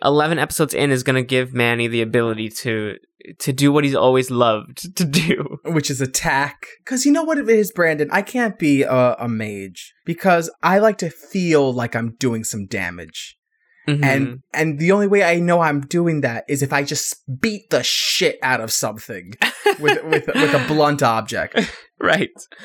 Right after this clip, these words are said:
Speaker 1: The other specializations, by the way, so there's Knight Enchanter, as we know.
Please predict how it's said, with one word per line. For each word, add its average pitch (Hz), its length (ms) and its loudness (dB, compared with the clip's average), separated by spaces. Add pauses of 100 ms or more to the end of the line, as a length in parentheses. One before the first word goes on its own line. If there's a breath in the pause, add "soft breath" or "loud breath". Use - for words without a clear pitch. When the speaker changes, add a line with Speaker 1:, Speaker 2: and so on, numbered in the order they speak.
(200 loud breath)
Speaker 1:
The 190 280 0
other 202 320 4
specializations, 113 1000 0
by 110 160 2
the 107 80 2
way, 107 220 4
so 131 160 0
there's 123 200 0
Knight 123 200 0
Enchanter, 151 440 0
as 120 220 -2
we 113 80 -2
know. 113 420 0